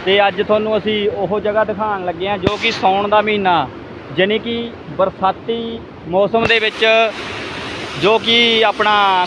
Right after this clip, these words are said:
ਖਤਰੇ ਦੀ ਘੰਟੀ ਬਣ ਜਾਂਦਾ ਹੈ, ਉਹ ਤੁਹਾਨੂੰ ਜੋ ਕਿ ਡੈਮ ਹੈ, ਮਤਲਬ ਝਾਲ ਹੈ, ਉਹ ਦਿਖਾਉਣ ਲੱਗੇ ਹਾਂ, ਜੋ ਕਿ ਚਾਂਦਪੁਰਾ ਡੈਮ, ਚਾਂਦਪੁਰਾ ਡੈਮ ਦਿਖਾਉਣ ਲੱਗੇ ਹਾਂ ਤੁਹਾਨੂੰ।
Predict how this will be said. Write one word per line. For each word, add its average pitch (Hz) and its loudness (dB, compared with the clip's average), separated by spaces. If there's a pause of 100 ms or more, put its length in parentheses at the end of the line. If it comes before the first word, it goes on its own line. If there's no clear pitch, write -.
ਖਤਰੇ 220 2
ਦੀ 226 2 (460)
ਘੰਟੀ 220 2
ਬਣ 214 2
ਜਾਂਦਾ 214 2
ਹੈ, 220 2
ਉਹ 220 4 (1120)
ਤੁਹਾਨੂੰ 214 0 (280)
ਜੋ 190 4
ਕਿ 208 2
ਡੈਮ 202 2
ਹੈ, 214 0
ਮਤਲਬ 208 -4 (100)
ਝਾਲ 202 4
ਹੈ, 220 2 (560)
ਉਹ 202 4
ਦਿਖਾਉਣ 208 2
ਲੱਗੇ 190 0
ਹਾਂ, 220 0 (460)
ਜੋ 196 4
ਕਿ 214 2 (520)
ਚਾਂਦਪੁਰਾ 220 4 (180)
ਡੈਮ, 180 0 (220)
ਚਾਂਦਪੁਰਾ 202 2
ਡੈਮ 208 0
ਦਿਖਾਉਣ 220 4
ਲੱਗੇ 196 0
ਹਾਂ 208 0
ਤੁਹਾਨੂੰ। 226 2